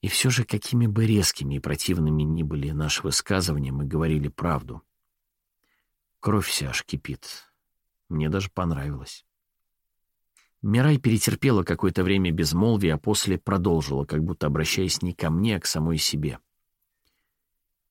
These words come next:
Какой вообще смысл в том, что я делаю? Если буду дружелюбной, а я пыталась такой быть, моя улыбка не принесёт результатов, как бы я ни старалась с кем-то сойтись.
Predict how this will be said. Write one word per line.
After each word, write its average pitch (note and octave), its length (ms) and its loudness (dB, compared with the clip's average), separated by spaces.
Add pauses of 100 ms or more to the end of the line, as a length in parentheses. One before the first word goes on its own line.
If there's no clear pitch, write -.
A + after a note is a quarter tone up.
(420)
Какой G#3 240 2
вообще E3+ 320 2
смысл D#3+ 420 4
в - 100 -6
том, D#3 260 4
что - 200 0
я B2+ 140 4
делаю? D#2+ 400 2 (1300)
Если F#3 280 4
буду E3+ 240 6
дружелюбной, D#3+ 840 6 (500)
а G#2 100 2
я G2 120 4
пыталась C3+ 440 2
такой D2+ 240 -8
быть, - 280 -10 (720)
моя E3 220 6
улыбка F#3 320 4
не A#2+ 100 6
принесёт B2+ 500 4
результатов, A2 680 2
как D3+ 220 4
бы A#2 100 6
я C3 100 6
ни C3 140 6
старалась C3+ 500 4
с - 60 0
кем-то A#2+ 260 0
сойтись. - 640 -2